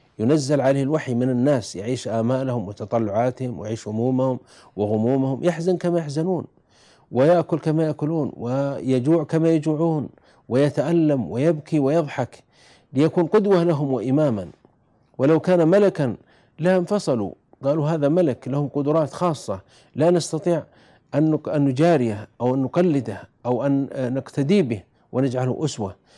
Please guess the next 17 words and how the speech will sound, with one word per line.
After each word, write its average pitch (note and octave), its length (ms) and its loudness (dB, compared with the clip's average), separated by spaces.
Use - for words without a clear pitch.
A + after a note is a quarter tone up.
فالله D3 360 0
لحكمته E3+ 560 0
جل C#3+ 300 -2
في C3 80 -8
علاه D#3 320 0
جعل C#3+ 300 4
النبي D#3 560 2
عليه C#3 180 0
الصلاة D#3+ 280 0
والسلام E3 380 -2
كالأنبياء G3 520 2
الذي D#3+ 260 2
بعث D3+ 320 -2
في B2 100 -6
الناس، C3+ 340 0
كانوا D3 220 0
بشرا C#3+ 480 -2